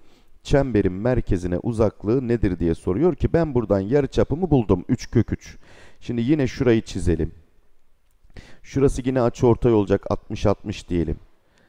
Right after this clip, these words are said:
Hemen teğete yarıçapımızı dik indirelim ki üç kök üç olduğunu biliyoruz bunun. Altmışın karşısı üç kök üç ise otuzun karşısı şurası üçtür. Doksanın karşısı ise iki katı olacak. Otuzun karşısındakinin altı olacak.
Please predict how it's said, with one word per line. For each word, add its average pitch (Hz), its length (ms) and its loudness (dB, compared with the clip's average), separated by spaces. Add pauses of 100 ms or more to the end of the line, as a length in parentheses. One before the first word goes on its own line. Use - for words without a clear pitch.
(140)
Hemen 151 320 0
teğete 135 420 4
yarıçapımızı 127 720 0
dik - 160 -6
indirelim 139 380 -2
ki - 120 -2
üç - 260 -4
kök - 200 2
üç - 160 -2
olduğunu 113 420 4
biliyoruz 107 460 2
bunun. 82 220 -6 (520)
Altmışın 151 500 -2
karşısı 147 380 0
üç 135 240 -4
kök - 220 0
üç 151 100 -2
ise 120 300 2 (420)
otuzun 139 460 2
karşısı 101 640 -2 (200)
şurası - 540 2
üçtür. - 480 -2 (180)
Doksanın 147 460 2
karşısı 107 560 0
ise 92 300 -4
iki - 200 -4
katı - 300 0
olacak. 85 380 2
Otuzun 101 420 -4
karşısındakinin 131 800 -2 (420)
altı 156 340 2
olacak. 110 460 4